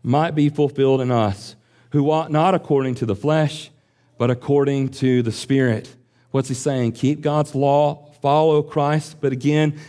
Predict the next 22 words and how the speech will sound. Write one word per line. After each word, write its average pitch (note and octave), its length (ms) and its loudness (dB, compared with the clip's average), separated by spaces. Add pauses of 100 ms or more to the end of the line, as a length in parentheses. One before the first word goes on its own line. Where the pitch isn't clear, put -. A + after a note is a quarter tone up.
it B2+ 100 0
is B2+ 120 -2
Jesus D#3 360 -2
Christ, D3+ 360 -2
the D3 80 -6
Son C#3+ 300 -2
of D3+ 100 -2
God, G#2+ 380 0 (300)
who C3 120 2
came D#3+ 360 0
in D3+ 80 2
the C#3 80 4
likeness F3 480 0
of C#3+ 60 -10
sinful B2 360 -4
flesh, A2 360 -2
even C#3 200 0
though C#3 160 0
he C#3 60 2
did C#3 180 0
not C3+ 240 -2
sin. B2 420 0